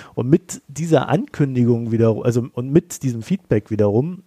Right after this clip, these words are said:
werden wir dann hergehen und so eine Art F A Q, äh, entwickeln, wo dann so die bekannten Probleme aufgelistet sind, sodass dann jeder,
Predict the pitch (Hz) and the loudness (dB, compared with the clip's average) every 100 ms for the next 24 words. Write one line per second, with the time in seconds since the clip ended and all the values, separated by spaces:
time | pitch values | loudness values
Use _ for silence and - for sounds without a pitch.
0 | - 117 123 123 120 139 139 131 120 123 | -6 0 0 0 2 4 4 2 0 2
1 | 131 127 123 127 127 - 110 117 113 120 | 2 0 -2 -4 -8 -4 -4 -4 -4 -2
2 | 110 110 104 104 110 107 107 - 120 123 | 0 2 2 2 0 0 0 0 0 2
3 | 120 120 104 104 104 117 - 104 110 107 | 2 0 0 0 0 -2 -6 -4 -4 -2
4 | 101 101 101 107 _ _ - 107 107 117 | -2 -2 -6 -12 _ _ -16 -10 0 4
5 | 117 110 104 107 104 104 - 113 113 113 | 4 4 2 0 0 -2 0 0 0 -6
6 | 110 107 110 113 110 139 151 - 131 - | -6 2 4 4 4 2 2 2 2 2
7 | 117 - 113 113 107 101 - 95 92 92 | -4 -4 -4 -2 0 0 -2 -6 -2 0
8 | 95 98 | 2 0